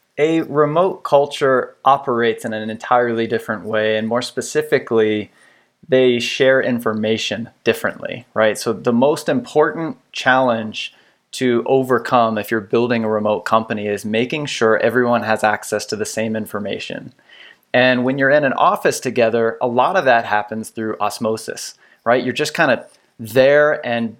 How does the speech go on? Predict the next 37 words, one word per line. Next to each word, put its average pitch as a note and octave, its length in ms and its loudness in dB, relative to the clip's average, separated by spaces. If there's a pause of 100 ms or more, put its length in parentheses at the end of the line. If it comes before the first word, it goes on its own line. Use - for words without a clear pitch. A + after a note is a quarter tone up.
by A#2 160 0
way B2 240 2
of C#3+ 220 0
people C#3 260 -2
being A#2+ 340 -2
present B2 460 0
in A#2 80 -4
the G#2 60 -6
same A#2+ 400 -2
room, A#2+ 240 0
at G2+ 80 -4
least D#3 240 0
up E3+ 100 4
to C#3+ 140 2
a A#2 40 0
certain A#2 380 -2
point, A2 560 0
maybe A#2+ 440 -2 (300)
fifty B2+ 320 0
to A#2 60 -2
sixty A#2+ 400 -4
people, G#2+ 640 0 (200)
it C#3 120 -4
just F#3 180 -2
feels F3+ 160 2
like D3 160 4
information A#2 580 -2
travels A2 640 0
organically. A2+ 640 -2
Just - 340 -8
p-, - 360 -8
it's - 120 -14
part C#3 260 -2
of A#2 160 -4
the A2 360 -6 (280)
office A2+ 380 0
environment. G#2 600 -6